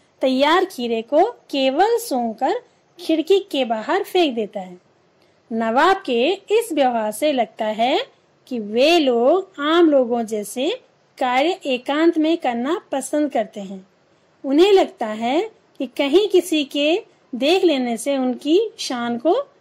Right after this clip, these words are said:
फर्क आ जाएगा, यानी उनकी शान में दखल अंदाजी हो जाएगी।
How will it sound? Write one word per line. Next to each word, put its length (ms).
फर्क 300
आ 120
जाएगा, 300
यानी 360
उनकी 240
शान 280
में 180
दखल 360
अंदाजी 580
हो 80
जाएगी। 460